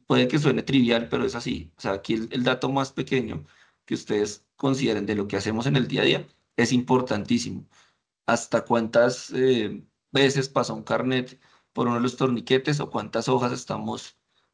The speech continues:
em, usando e imprimiendo, son datos que tendremos que tener, que tendremos que ir organizándonos para ver eso cómo nos está, eh, llevando adelante como, como empresa. Y es hacia allá donde tenemos que ir, hacia ese, tener esa información del agua,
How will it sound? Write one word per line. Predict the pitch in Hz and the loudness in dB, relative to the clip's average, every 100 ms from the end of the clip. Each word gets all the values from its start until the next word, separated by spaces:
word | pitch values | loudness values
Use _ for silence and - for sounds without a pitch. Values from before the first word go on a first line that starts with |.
| - | -4
em, | 117 120 120 113 110 117 - | 0 2 2 0 -2 -8 0
usando | 131 110 107 123 | 0 2 0 0
e | |
imprimiendo, | 135 - 117 131 190 | 0 -2 0 -2 -2
son | - 123 | -2 2
datos | 120 - - | 2 0 -4
que | 196 | -4
tendremos | 143 107 107 123 131 | -4 -4 -2 -2 -2
que | 127 | -6
tener, | 110 92 92 | -4 -4 -8
que | _ - | _ -2
tendremos | 113 104 101 104 | -2 -4 -6 -6
que | - | -2
ir | 117 | 0
organizándonos | 120 117 101 117 123 156 - - - _ | 0 -2 -2 -4 -2 -4 -6 -18 -20 _
para | - 123 110 | 0 2 2
ver | 110 | 0
eso | 123 123 | -6 -4
cómo | 117 113 | -4 -4
nos | 117 | -6
está, | 117 - - - - _ _ _ - | -8 -8 -4 -4 -6 _ _ _ -4
eh, | - 117 - | 0 2 4
llevando | 135 123 120 113 113 | 6 6 4 2 0
adelante | 110 107 101 113 - | 0 -2 -6 -8 -4
como, | 120 117 110 110 107 147 147 _ _ _ _ | -2 -2 -2 -6 -6 -8 -10 _ _ _ _
como | - 113 | -2 -2
empresa. | 107 110 110 - _ - _ | -2 0 -2 -4 _ -20 _
Y | 131 | 4
es | 135 131 - | 4 4 -2
hacia | 131 147 | 0 2
allá | 131 - | 0 -2
donde | 117 - | -6 -6
tenemos | 131 - - | -6 -6 -8
que | - | -6
ir, | 117 107 _ | -6 -8 _
hacia | 110 113 | -8 -6
ese, | - | -6
tener | 151 135 113 | -2 0 0
esa | 123 | -4
información | 131 135 127 113 98 | -4 -2 -2 -4 -4
del | 110 | -2
agua, | 110 92 | -2 -2